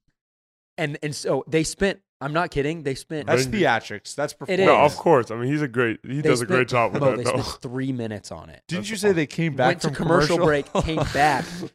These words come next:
Speaker 1: and had a list. <laughs> They had a list
Speaker 2: That's
Speaker 1: of guys.
Speaker 2: the point that's disparaging, that you're gonna come back
Speaker 1: Right.
Speaker 2: after commercial and just still bring it up.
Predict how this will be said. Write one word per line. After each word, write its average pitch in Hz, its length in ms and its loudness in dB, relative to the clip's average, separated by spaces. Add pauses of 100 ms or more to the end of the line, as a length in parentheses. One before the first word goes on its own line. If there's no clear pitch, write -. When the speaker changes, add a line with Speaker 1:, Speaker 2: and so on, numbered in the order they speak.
(220)
Speaker 1:
and 175 120 0
had 175 200 0
a 165 60 6
list. 147 640 -2
<laughs> 147 280 -4
They 208 120 6
had 180 240 4
a 160 60 2
list 143 480 0
Speaker 2:
That's 240 300 8
Speaker 1:
of - 40 0
guys. 160 200 8
Speaker 2:
the 208 60 10
point 196 180 8
that's 165 220 -2
disparaging, 135 600 0
that 131 200 -4
you're 165 240 2
gonna 147 220 -2
come 143 280 -4
back 120 340 2
Speaker 1:
Right. 113 240 2
Speaker 2:
after 113 140 -4
commercial 104 640 -6
and 107 240 -12
just 104 240 -4
still 120 260 -2
bring 107 240 -10
it 95 80 -10
up. 90 240 -12